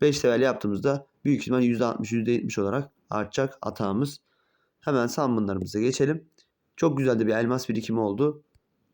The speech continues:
Son videodan sonra. Şu şekilde arkadaşlar ödüllerimizi toplayalım. Tabi bu elması ne yapacağız? Ne yapacağız?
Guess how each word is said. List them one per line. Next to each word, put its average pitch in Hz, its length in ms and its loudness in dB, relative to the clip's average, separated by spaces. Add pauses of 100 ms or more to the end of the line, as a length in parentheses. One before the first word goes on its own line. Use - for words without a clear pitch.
(960)
Son 117 200 0
videodan 98 320 -4
sonra. 123 500 -2 (4000)
Şu 131 140 -4
şekilde 104 300 -2
arkadaşlar 104 420 0
ödüllerimizi 110 480 0
toplayalım. 120 540 -2 (200)
Tabi 143 260 2
bu 151 100 4
elması 135 360 2
ne 139 40 4
yapacağız? 131 560 0 (400)
Ne 127 60 -2
yapacağız? 123 560 -2